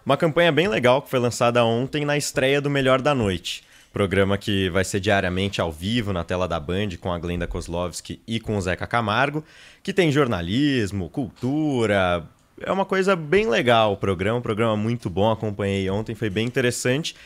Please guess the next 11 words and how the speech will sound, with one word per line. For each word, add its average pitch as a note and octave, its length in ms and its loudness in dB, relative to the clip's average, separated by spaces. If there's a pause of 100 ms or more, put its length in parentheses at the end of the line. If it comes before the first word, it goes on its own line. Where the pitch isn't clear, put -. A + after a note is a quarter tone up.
(280)
E F#3+ 140 2
ainda G3 400 2
teve E3+ 680 0
esse C#3+ 260 -2
mote C#3+ 440 0
da C3+ 240 4
campanha C3 800 2
Doe B2 320 2
Órgãos, A#2+ 440 2
Doe B2+ 280 2
Vidas, G#2 640 -4